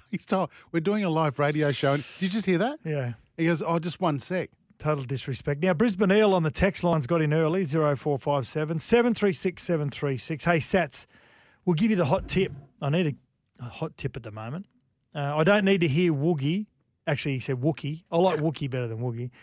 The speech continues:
Speaker 2: Before the show to be discussed, it only takes a couple of minutes of on-air time. As a New South Welshman living in Queensland, he needs to step up in how he interacts with fellow humans.
Speaker 1: What's that mean?
Speaker 2: Hmm.
Speaker 1: What does that mean?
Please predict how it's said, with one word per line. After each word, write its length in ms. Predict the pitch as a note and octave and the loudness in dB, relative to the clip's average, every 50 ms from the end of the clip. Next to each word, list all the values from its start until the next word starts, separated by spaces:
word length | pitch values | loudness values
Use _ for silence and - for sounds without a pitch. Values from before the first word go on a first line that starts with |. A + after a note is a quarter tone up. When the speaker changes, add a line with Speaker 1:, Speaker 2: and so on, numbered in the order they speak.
| - - - - _ | -20 -20 -20 -8 _
Speaker 2:
Before 300 | - D3+ - F#3+ F#3+ F3+ | -4 0 2 4 4 4
the 80 | E3 D3 | 4 4
show 240 | - - F3 E3 D#3+ | 4 2 2 4 2
to 80 | D3 | 2
be 100 | C#3 C#3+ | 0 0
discussed, 480 | C3 B2+ - - - D#3+ D3+ C#3+ - - | -2 -4 -4 -4 -2 -2 -2 -2 -2 -6
it 80 | C#3+ | -4
only 240 | C#3+ E3+ F3 G3 G3+ | 0 2 2 2 2
takes 240 | - - F3+ E3 C3+ | 0 0 -2 0 -2
a 60 | D#3 | -2
couple 300 | - - E3+ F3+ F3 F3 | -2 0 0 0 2 2
of 60 | D#3 | 2
minutes 280 | D3 D3+ D3+ D#3 D3 - | 2 2 2 0 0 -2
of 100 | D3+ B2+ - | -4 -4 0
on-air 400 | - E3 D3+ D3+ D#3+ D#3+ C#3+ C#3+ C3 | 2 2 2 2 2 0 0 -2 -2
time. 460 | - - C#3+ C#3+ D3 D3 C3+ B2 G#2 - - - - _ - | -2 -2 -2 -2 0 -2 -2 -4 -8 -12 -16 -20 -12 _ 0
As 140 | E3 D#3+ C#3+ | 2 2 4
a 40 | F3 | 4
New 180 | F3 F#3+ G#3 G3+ | 4 4 4 4
South 320 | - - G#3 F#3+ D#3 - | 4 4 2 2 2 2
Welshman 360 | E3+ F3 F#3 D#3+ - E3 F3 | 2 2 2 2 0 0 0
living 260 | E3 F3+ E3+ F3 E3+ D#3+ | 0 2 2 2 0 0
in 40 | D3+ | -2
Queensland, 460 | - - E3+ F3 F3 D#3 E3 E3+ D#3+ | -2 0 0 0 2 2 2 0 2
he 120 | C3+ D#3 E3 | 2 2 2
needs 240 | E3 F3 F#3 D#3+ - | 2 2 0 0 -2
to 60 | D3 | -4
step 340 | - - - F#3 F3 D#3 - | -4 -2 -2 0 0 2 2
up 160 | E3+ D#3+ - | 0 0 0
in 80 | E3 C#3 | -2 -2
how 240 | A#2 C#3 E3 D#3+ D#3 | 0 0 0 0 0
he 160 | D3+ E3 E3 | 0 -2 -4
interacts 380 | - C3+ C#3+ D#3+ D3 C3 - | -2 -2 -2 -2 -2 -2 -4
with 120 | D#3 C#3+ - | -8 -8 -6
fellow 300 | - - E3 D#3+ D3+ C#3+ | -4 -2 0 2 2 0
humans. 600 | B2 C3 D3+ D#3+ D#3+ D3+ C3 A2+ G2+ - - _ _ _ _ _ _ _ _ _ _ _ _ _ _ _ _ _ _ _ _ _ _ _ - | 0 0 0 -2 -2 -2 -4 -6 -8 -12 -14 _ _ _ _ _ _ _ _ _ _ _ _ _ _ _ _ _ _ _ _ _ _ _ -16
Speaker 1:
What's 200 | - F#3 F3+ - | -16 -14 -12 -8
that 160 | - G#3+ G#3+ - | -8 -8 -6 -6
mean? 240 | A2+ F#2+ D#2+ C#2 | -6 -6 -8 -8
Speaker 2:
Hmm. 440 | B1+ C3+ C3 C3 C3 C3 B2+ B2 A#2+ A2 F#2+ - _ _ _ _ _ _ _ _ _ _ _ _ _ _ | -8 -6 -4 -4 -4 -4 -4 -4 -6 -6 -10 -12 _ _ _ _ _ _ _ _ _ _ _ _ _ _
Speaker 1:
What 100 | - A3 G3+ | -4 -4 -2
does 60 | F3 | -2
that 100 | G#3 A3+ | -2 -4
mean? 300 | G#3+ D#3+ A2 F2+ D2+ - | -4 -4 -6 -6 -8 -12